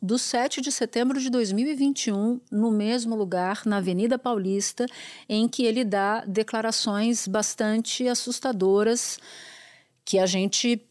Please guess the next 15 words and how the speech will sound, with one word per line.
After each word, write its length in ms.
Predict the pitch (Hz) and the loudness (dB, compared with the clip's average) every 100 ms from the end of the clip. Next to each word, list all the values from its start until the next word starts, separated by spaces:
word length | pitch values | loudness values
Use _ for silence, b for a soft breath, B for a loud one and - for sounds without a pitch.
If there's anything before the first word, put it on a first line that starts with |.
| _ | _
cobriu 600 | - 277 190 208 226 254 247 | -2 2 4 6 6 4 2
naquela 720 | 226 226 247 262 262 269 285 | 2 2 0 0 0 2 2
época. 520 | 165 156 - - 156 | 2 0 -4 -6 -6
Agora, 300 | - 240 285 | -2 0 0
também 260 | 330 330 330 | 2 2 2
tem 140 | 339 | 0
uma 200 | 349 311 | 0 2
diferença 680 | 247 320 - 311 254 262 - | 2 0 0 2 4 2 2
de 100 | 262 | 0
fotografia, 800 | 262 285 285 277 302 - 202 165 | 0 -2 -2 0 0 -2 -2 0
Camarote. 680 | 156 180 175 180 180 156 - | 0 -2 0 2 2 0 -2
Não 180 | 196 311 | 0 0
só 360 | 381 - 214 190 | 0 0 2 2
o 200 | - 226 | 0 -2
tom 460 | - 226 220 285 | 0 2 4 2